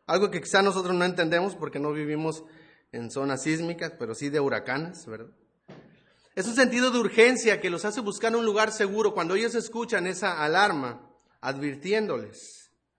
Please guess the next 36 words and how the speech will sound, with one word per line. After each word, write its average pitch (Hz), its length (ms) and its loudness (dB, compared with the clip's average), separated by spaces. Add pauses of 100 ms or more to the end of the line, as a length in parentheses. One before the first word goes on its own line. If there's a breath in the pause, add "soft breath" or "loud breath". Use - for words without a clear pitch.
(520)
Y 185 80 -6
cuando 208 220 4
la 196 140 8
palabra 214 320 8
de 226 100 10
Dios 233 240 4
es - 120 -2
expuesta, 226 560 2
hermanos, 226 460 0
se, 170 280 0
se, 165 360 -2
se 175 160 0
da 185 180 6
a 226 80 -2
conocer 208 480 2
a 165 120 0
los 214 200 2
creyentes, 208 640 4
a 151 40 0
usted 190 300 4
y 233 100 2
a 214 80 6
mí. 180 320 -2 (1000)
Cada 175 200 6
vez 202 200 4
que 190 520 0
la 151 640 0
Biblia 160 580 4
se 143 140 0
explica 147 480 -4
desde 123 220 -2
aquí, 120 560 -10
es 131 100 -10
como 151 180 -4
la 131 120 0
alarma. 123 480 0